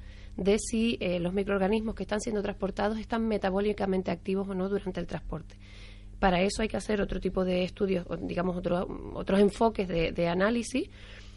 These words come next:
y, eh, buscar en esos microorganismos que estamos aislando, pues, determinados metabolitos o determinadas, eh, em, mm, quizá, eh, moléculas que sean indicativas de que efectivamente ese, ese microorganismo estaba metabólicamente activo, estaba, digamos,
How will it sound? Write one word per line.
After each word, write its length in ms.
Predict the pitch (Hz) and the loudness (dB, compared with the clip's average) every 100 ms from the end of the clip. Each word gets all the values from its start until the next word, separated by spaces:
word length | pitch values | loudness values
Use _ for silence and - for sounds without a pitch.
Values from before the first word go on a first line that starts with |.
| - - - | -16 -10 0
y, 480 | 208 220 240 - | 2 4 4 4
eh, 80 | 190 | 4
buscar 460 | 175 185 - 226 214 175 | 4 2 4 6 6 6
en 100 | 180 | 4
esos 180 | - 220 | 2 0
microorganismos 560 | 233 214 220 226 220 | 2 2 4 4 2
que 80 | 170 | 0
estamos 340 | - 175 180 | 0 2 2
aislando, 560 | 214 196 226 247 240 302 - - - | 0 2 2 2 0 -4 -8 -8 0
pues, 140 | 202 | 2
determinados 480 | 185 190 175 185 214 | 4 4 4 4 2
metabolitos 600 | 220 202 196 269 294 247 | 2 2 2 0 0 -2
o 40 | 220 | 0
determinadas, 760 | 190 190 180 190 208 226 220 | 2 6 6 6 4 2 0
eh, 380 | 190 185 180 185 - - - - | 0 2 2 2 -2 -6 -4 0
em, 960 | 208 185 185 185 180 180 175 175 175 175 - - - - - | 0 2 4 6 6 6 6 4 2 -2 -6 -14 -14 -14 -4
mm, 440 | 202 185 180 175 175 | 2 4 6 4 2
quizá, 480 | - 185 202 202 208 | 2 2 6 8 6
eh, 160 | 196 185 | 6 6
moléculas 680 | 180 196 269 - 240 302 - | 8 8 6 6 2 2 0
que 180 | - 185 | 4 4
sean 400 | 175 - 254 254 | 4 4 4 6
indicativas 680 | 214 202 196 190 240 247 247 | 4 2 2 0 0 0 0
de 100 | 202 | -2
que 60 | 180 | -2
efectivamente 760 | 185 175 208 208 226 233 240 - | -2 2 2 2 0 -2 -4 -2
ese, 420 | 220 - 208 208 | 0 2 2 2
ese 200 | 196 - | -2 0
microorganismo 600 | 208 208 196 196 220 220 | 0 0 0 2 2 0
estaba 360 | 208 226 208 226 | -2 2 2 2
metabólicamente 720 | 196 190 190 185 180 175 175 | 0 2 0 0 0 -2 -2
activo, 240 | 185 214 220 | -4 -4 -6
estaba, 340 | - 208 214 | 0 2 4
digamos, 360 | 202 196 214 | 2 2 0